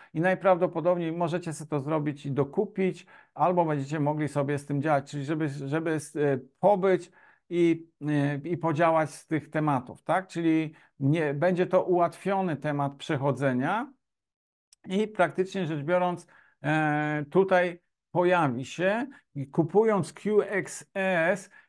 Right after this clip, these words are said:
e, pierw było to tak, że producent zrobił, widzicie, pięćset pięćdziesiąt euro i, mm, sto siedemdziesiąt pięć, czyli taka książka, tak jak tutaj bym to gdzieś tam puścił, grube takie manuale. E,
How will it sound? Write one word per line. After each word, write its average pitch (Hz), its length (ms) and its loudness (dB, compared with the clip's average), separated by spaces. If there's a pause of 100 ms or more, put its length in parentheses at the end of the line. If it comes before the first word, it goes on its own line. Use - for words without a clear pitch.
(120)
e, 151 520 2 (320)
pierw 190 260 2
było 196 300 4
to 190 140 -2
tak, 185 240 -2
że 165 220 -2 (200)
producent 180 500 2
zrobił, 170 320 0
widzicie, 160 280 -4
pięćset 170 400 -6
pięćdziesiąt 160 400 -4
euro 170 760 2
i, 143 480 2 (140)
mm, 127 520 0
sto - 260 0
siedemdziesiąt 147 680 -2
pięć, 165 480 -4
czyli 131 260 0
taka 135 280 -2 (380)
książka, 170 580 -2
tak 139 160 0
jak 127 180 -2
tutaj 165 280 -2
bym 131 240 -4
to 139 160 -4
gdzieś 139 280 -6
tam 123 160 0
puścił, 143 600 0 (680)
grube 139 500 4
takie 143 320 -2
manuale. 139 580 2
E, 147 540 -8